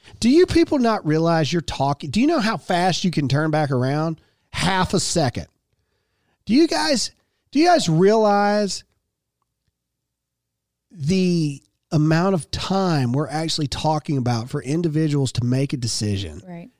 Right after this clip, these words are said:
Speaker 1: at that point? Well, uh, uh, taser is non-lethal. It's not, it's not a matter of that. In fact, the use of force clearly states risk of bodily harm or fear of life.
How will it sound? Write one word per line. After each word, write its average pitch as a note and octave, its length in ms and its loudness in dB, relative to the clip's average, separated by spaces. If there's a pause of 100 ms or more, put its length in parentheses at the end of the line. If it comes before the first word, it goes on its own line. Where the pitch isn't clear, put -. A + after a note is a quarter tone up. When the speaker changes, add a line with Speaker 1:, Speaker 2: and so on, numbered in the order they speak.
(120)
Speaker 1:
at A2+ 120 -4
that A#2 180 -2
point? G2+ 240 -4
Well, G#2+ 460 -4
uh, G#2 380 -4 (200)
uh, G2+ 340 -8
taser E3 440 0
is G2+ 140 -4
non-lethal. G3+ 880 -4 (640)
It's - 120 -12
not, G3 200 0
it's C#3 120 -6
not F#3+ 140 0
a E3 40 0
matter G#3 300 0
of A2+ 120 -2
that. F#2 240 -6
In F3+ 160 0
fact, B3+ 320 0
the D#3+ 100 2
use G#3 300 2
of E3+ 100 -4
force B3 380 0
clearly G#3 600 0
states - 680 0 (2000)
risk F3 380 4
of C#3 160 0
bodily F#3 400 2
harm A3 480 0 (600)
or C#3 500 0 (280)
fear F#3 260 2
of C#3 140 2
life. A2+ 420 -2